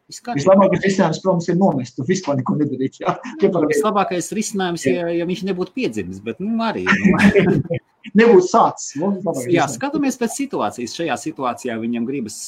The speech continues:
Speaker 1: ā, viņam gribas veipu, un viņš skatās, un tālāk viņš
Speaker 2: Jā.
Speaker 1: izvēlas.
Speaker 2: Es skatos, Edgars arī saka, jebkur pre-, biznesa vēl par piramīdu. Nu jā, nu, nu, nu jā, tas ir, bet tas ir
Speaker 1: Nevar.
Speaker 2: tā ļoti,
Speaker 1: Nevar.
Speaker 2: tas ļoti,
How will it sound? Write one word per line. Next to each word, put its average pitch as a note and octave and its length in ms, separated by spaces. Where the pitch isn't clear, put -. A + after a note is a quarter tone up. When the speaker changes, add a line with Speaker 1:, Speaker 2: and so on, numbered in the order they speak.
Speaker 1:
ā, G#2 160
viņam G#2+ 320
gribas A2 240
veipu, G3+ 400
un B3 160
viņš - 160
skatās, A#3+ 480
un - 80
tālāk B2+ 240
viņš C3+ 160
Speaker 2:
Jā. C#3+ 80
Speaker 1:
izvēlas. C#3+ 420
Speaker 2:
Es D#3 180
skatos, E3 340
Edgars E3 300
arī G3+ 100
saka, F#3 300
jebkur F#3 260
pre-, F#3+ 160
biznesa F3+ 400
vēl E3+ 160
par E3 80
piramīdu. E3+ 400
Nu A3+ 80
jā, C4+ 160
nu, A3 140
nu, A3 240
nu A3+ 180
jā, G#3+ 240
tas A3 240
ir, - 80
bet A3 80
tas A#3+ 140
ir G#3 80
Speaker 1:
Nevar. G#3 160
Speaker 2:
tā - 320
ļoti, G#3 220
Speaker 1:
Nevar. A#2+ 480
Speaker 2:
tas - 320
ļoti, A3 220